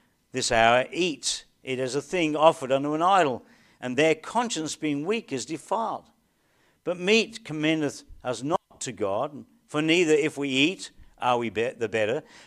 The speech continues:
neither if we eat not are we the worse. But take heed lest by any means this liberty of yours become a stumbling block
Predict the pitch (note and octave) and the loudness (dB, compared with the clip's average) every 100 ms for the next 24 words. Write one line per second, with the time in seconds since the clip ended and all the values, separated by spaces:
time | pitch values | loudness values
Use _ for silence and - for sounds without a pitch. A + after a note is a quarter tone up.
0 | _ A2 C3+ C3 D3 C#3+ D#3 C#3+ - - | _ -2 0 0 0 -2 -2 -2 -4 -12
1 | E3+ F#3+ G#3 A3+ - _ _ B2+ C#3+ D#3 | -10 0 2 2 0 _ _ 0 0 0
2 | D#3 G#3 A#3+ A2+ - - - _ _ _ | -4 -6 -6 -8 -10 -16 -18 _ _ _
3 | _ - D3 E3+ E3+ - G#3+ G3 D#3 D3+ | _ -10 -2 0 0 2 0 2 4 4
4 | - D3+ D#3 G#3 G3 F3+ E3+ B2 A#2+ - | 4 4 4 0 0 0 0 -2 -4 -4
5 | - - - D#3 A#2+ B2+ F#3 A#3+ G#3 D3 | -4 -8 -6 -4 -4 0 2 4 4 4
6 | C3+ A#2 A2+ B2 C#3+ C#3 - - - - | 2 0 0 2 2 0 -4 -14 -16 -12
7 | C#3+ E3+ D#3 - - G#3 A3+ F#3 D3 A2 | -4 -2 0 -2 0 0 0 0 -2 0
8 | A#2 A2 - - | 2 2 0 -10